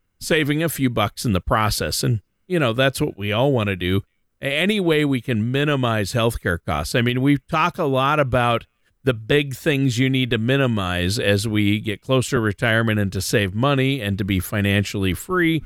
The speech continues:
And one of the things is minimize the tax burden, and we've talked about that. Now, today, we're talking about minimizing those healthcare costs. What do you have for us in our final segment?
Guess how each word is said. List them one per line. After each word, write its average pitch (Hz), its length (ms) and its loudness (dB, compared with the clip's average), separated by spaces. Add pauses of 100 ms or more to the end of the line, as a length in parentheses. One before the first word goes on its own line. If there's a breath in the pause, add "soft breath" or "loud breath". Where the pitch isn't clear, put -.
(340 soft breath)
And 127 240 -2
one 175 220 0
of 196 80 -2
the 156 140 2
things 139 420 0
is 117 160 0
minimize 127 520 0
the 175 100 -6
tax 104 400 -2
burden, 113 340 -2
and 131 180 2
we've 131 160 2
talked 113 340 0
about 107 260 0
that. 104 240 -2
Now, 123 200 2
today, 139 720 -2 (280)
we're 139 100 -2
talking 156 520 0
about 120 380 0
minimizing 131 920 0
those 113 280 0
healthcare 107 800 0 (220)
costs. 90 400 -2 (300 soft breath)
What 220 200 2
do 302 60 -2
you 269 140 0
have 180 340 0
for 131 300 0
us 127 180 -2
in 131 80 0
our 120 140 2
final 135 340 0
segment? - 460 -2